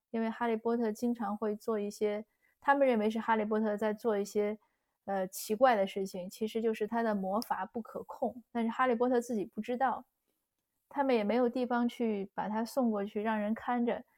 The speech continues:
所以他们就在讨论这个问题，就说，呃，究竟把哈利波特放在哪儿合适？那最后呢，实在没地方放，他们又只好把他带到动物园。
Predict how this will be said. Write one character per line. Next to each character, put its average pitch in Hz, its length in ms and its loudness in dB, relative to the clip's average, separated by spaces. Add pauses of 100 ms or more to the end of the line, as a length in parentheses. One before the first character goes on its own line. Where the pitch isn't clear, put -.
(300)
所 247 120 4
以 233 120 6
他 233 120 2
们 226 120 2
就 233 120 0
在 220 160 0
讨 165 300 -4
论 233 220 4
这 202 120 0
个 185 80 -2
问 190 180 -2
题， 196 280 -10
就 208 120 -10
说， 208 260 -4 (420)
呃， 196 120 -4
究 220 140 0
竟 220 200 0
把 190 240 0
哈 220 180 0
利 220 80 2
波 226 140 0
特 220 160 -2
放 226 200 0
在 208 100 0
哪 190 80 -4
儿 185 100 -8
合 - 220 -6
适？ 214 320 -4 (680)
那 226 120 -4
最 247 120 4
后 247 220 2
呢， 202 180 2
实 214 200 -2
在 233 120 4
没 208 140 0
地 220 100 2
方 220 220 0
放， 220 260 0 (560)
他 220 140 0
们 214 120 2
又 202 100 0
只 214 160 -2
好 214 180 4
把 196 180 -2
他 202 160 0
带 214 220 2
到 202 100 0
动 220 220 0
物 185 100 -4
园。 185 400 -2